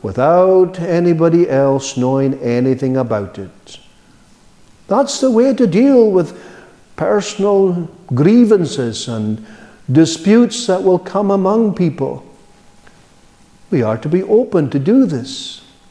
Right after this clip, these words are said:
And we are to be open to receive persons who will come to us. Very often, sadly, we're inclined to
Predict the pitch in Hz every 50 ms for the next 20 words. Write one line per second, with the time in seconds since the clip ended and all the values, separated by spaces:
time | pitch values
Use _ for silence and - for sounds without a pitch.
0 | _ - 269 190 160 147 139 139 135 139 131 123 123 113 - 135 131 143 147 151
1 | - 180 202 247 240 - 170 139 131 - 165 165 180 196 190 - - - 247 269
2 | 294 285 269 220 190 165 139 123 - - - - - - - - 156 151 156 156
3 | - - 151 147 139 - 151 143 143 143 139 139 - - 147 143 143 131 117 135
4 | 135 123 127 - - - - - - - - - - - - - _ - - -
5 | - - - _ - _ _ - _ _ _ _ _ _ _ - _ - 127 131
6 | 131 135 139 135 135 127 139 143 143 - - - 127 107 101 101 101 101 - -
7 | - - - - 120 123 131 139 139 127 117 113 107 104 107 110 - - - _
8 | _ _ _ - - _ _ _ _ _ _ _ _ _ _ _ _ _ - -
9 | - 135 120 117 113 113 107 104 - 131 135 135 139 139 135 131 127 123 120 120
10 | 120 - 123 120 117 117 113 110 107 107 107 110